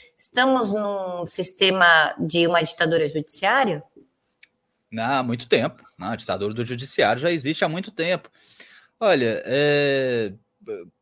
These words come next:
Speaker 2: a gente pode voltar <laughs> um pouco atrás, muito atrás às vezes, mas vamos voltar só pra, pra parte onde o P T entrou no poder. O P T entrou com poder não com um projeto, ah, de governo,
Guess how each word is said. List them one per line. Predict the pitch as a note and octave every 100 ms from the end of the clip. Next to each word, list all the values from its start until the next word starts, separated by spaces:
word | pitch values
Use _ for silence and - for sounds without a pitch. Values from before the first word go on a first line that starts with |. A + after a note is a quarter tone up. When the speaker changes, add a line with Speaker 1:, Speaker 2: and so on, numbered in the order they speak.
| _ _ _ _ _ _
Speaker 2:
a | -
gente | C#3+ A3+
pode | F#3+
voltar | C#3 D3 - -
<laughs> |
um | E3
pouco | D3 D3+ C#3+
atrás, | D#3 A#2+ C3 C#3 D3+
muito | B2 C3+ D#3
atrás | A#2 A2+ G#2+
às | G#2+ G2+
vezes, | B2+ C3+
mas | F3
vamos | D#3+ F#3+
voltar | F#3 - D3
só | - D#3
pra, | F3 D3+ C3
pra | -
parte | C3+ C3+ C3 D3
onde | C3+
o |
P | C#3
T | C3+ B2+
entrou | B2 B2+
no | B2
poder. | B2+ A2 G2 - - -
O | -
P | C4+
T | C4+
entrou | B3 F3 D#3
com | D3+
poder | B2 G#2+ B2 D3+
não | B2+ D#3
com | -
um | F3+
projeto, | F3+ F#3+ D3 C3+ C#3+ D3 D3+ _ - - _ _
ah, | - D3 D3
de | C#3+
governo, | C#3+ F3+ C3 C3 G#2+